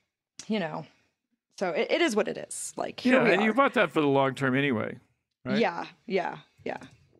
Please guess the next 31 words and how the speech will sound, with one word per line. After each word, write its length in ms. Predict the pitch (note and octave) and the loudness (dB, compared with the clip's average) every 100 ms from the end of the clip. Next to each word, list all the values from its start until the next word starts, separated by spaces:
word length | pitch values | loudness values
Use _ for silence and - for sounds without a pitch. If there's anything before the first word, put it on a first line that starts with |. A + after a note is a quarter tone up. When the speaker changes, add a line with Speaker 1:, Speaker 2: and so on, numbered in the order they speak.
| _ - - - | _ -20 -20 -8
Speaker 2:
Okay, 320 | D3+ D3 D#3 D#3+ | -4 0 0 2
well, 160 | D3+ | 4
I'll 140 | E3 F3 | 4 2
just 200 | G#3 - | 0 -4
make 160 | E3 | -2
a 80 | C3 | -2
quick 240 | - F#3+ F3+ | 0 0 2
rundown 380 | E3 D3 C#3+ | 0 0 0
through 100 | C#3+ | 0
the 40 | C3 | -2
stuff 220 | D#3 C#3 | 0 0
I 80 | C3+ | 0
bought 240 | C3 B2+ | 0 0
this 180 | C3 A#2+ | -2 -2
year, 200 | C3+ B2 | 0 0
which 160 | A2+ C#3 | 0 -4
is 120 | A#2+ | 0
not 160 | C#3+ | 0
a 60 | A#2+ | 0
whole 120 | A#2+ | -2
bunch. 300 | - A#2+ - - - - | -2 -6 -8 -16 -8 -4
I've 120 | C3+ | 0
got 100 | C#3 | 0
a 60 | |
mar-, 280 | C3 C#3+ D3+ | 2 2 2
uh, 120 | C#3 | 0
emerging 360 | B2+ C#3 D#3+ E3+ | 2 2 0 0
markets 360 | D3+ D3+ C#3+ D#3+ | 0 0 -2 -2
E 80 | D3+ | -2
T 220 | D3+ C#3 | 0 2
F, 220 | C#3 | 0